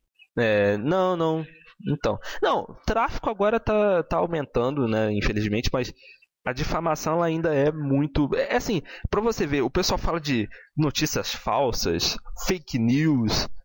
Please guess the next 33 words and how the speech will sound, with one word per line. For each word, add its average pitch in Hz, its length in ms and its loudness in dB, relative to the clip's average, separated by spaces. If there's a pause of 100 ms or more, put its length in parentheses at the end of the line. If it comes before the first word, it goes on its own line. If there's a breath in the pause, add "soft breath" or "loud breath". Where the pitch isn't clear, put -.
cara, 175 300 0
a, - 20 -4 (520)
a, - 40 0
o, 151 580 0
o, 165 40 2
a 165 60 0
cidade 160 420 -4
do 170 80 -2
interior 156 420 2
de 143 140 -2
Minas, 123 720 2
de 123 320 2
Goiás, 110 760 0 (380)
do, 98 380 4 (280 loud breath)
do - 80 -4
Paraná, 131 400 0
elas 151 160 2
estão 165 160 0
à 147 60 0
frente 160 400 -6
do, 147 180 0
do 135 120 0
tempo, 113 360 -4 (240)
elas 104 140 -2
estão 143 140 -4
à - 20 -10
frente - 300 -4
do - 120 -20
tempo, - 200 -4
isso - 100 0
aí 131 120 2
já 139 100 2
existe. 110 520 0